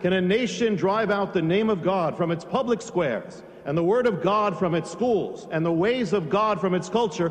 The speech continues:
and still expect the smiles of God to shine upon it?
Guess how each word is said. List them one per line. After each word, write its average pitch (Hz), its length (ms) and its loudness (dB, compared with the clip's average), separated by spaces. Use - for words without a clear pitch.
and 165 160 0
still 240 300 0
expect - 440 -4
the 185 100 0
smiles 185 520 0
of 143 180 -4
God 151 800 0
to 170 80 0
shine 175 440 0
upon 151 280 0
it? - 260 -12